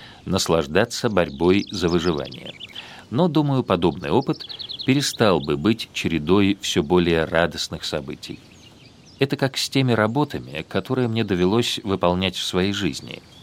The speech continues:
Какое-то время каждая из них доставляла мне удовольствие, но я ни за что не согласился бы заниматься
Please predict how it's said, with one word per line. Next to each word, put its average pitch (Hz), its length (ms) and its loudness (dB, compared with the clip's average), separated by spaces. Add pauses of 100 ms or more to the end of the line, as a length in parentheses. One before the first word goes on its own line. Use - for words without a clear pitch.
(400)
Какое-то 82 460 0
время 117 460 0 (280)
каждая 123 380 2
из 101 160 -2
них 120 340 -2
доставляла 92 760 0
мне 71 200 -6
удовольствие, 139 800 -2 (320)
но 98 160 0
я 190 360 4 (120)
ни 131 260 -2
за 131 160 2
что - 340 -2
не 143 120 -2
согласился 110 680 -2
бы 90 120 0
заниматься 82 880 0